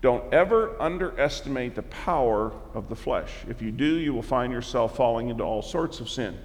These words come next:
I want to pause for a moment, and I want to introduce you to a new word that we haven't used in this message series, but it, it appears, um, uh, here in principle. The word is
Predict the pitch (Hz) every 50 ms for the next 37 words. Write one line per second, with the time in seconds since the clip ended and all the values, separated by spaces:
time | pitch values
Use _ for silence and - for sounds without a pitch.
0 | - - - - - - - - - - 147 165 220 262 277 - - 196 185 180
1 | 180 - - 165 147 151 151 151 151 151 143 127 135 147 180 262 269 233 208 196
2 | 180 165 156 165 156 - - 151 131 - 151 147 135 135 143 165 180 175 156 127
3 | 113 120 147 165 - 147 117 113 139 131 135 165 160 175 180 170 127 139 156 160
4 | 165 160 160 - - 113 143 139 135 139 147 143 139 - - - - - - -
5 | - - - - - - - 160 170 175 - 170 165 135 120 - - - 220 214
6 | 185 156 127 127 147 160 160 - 170 147 151 147 - - - - - - 131 127
7 | 127 123 - - 240 247 208 165 156 147 - - - 147 139 131 123 120 113 113
8 | - - - - - - - - - - - - - 131 123 120 117 107 107 -
9 | - - 180 170 170 160 160 - 123 135 135 - - 180 160 - - 147 - 131
10 | 127 113 107 127 123 131 160 180 196 202 190 185 175 -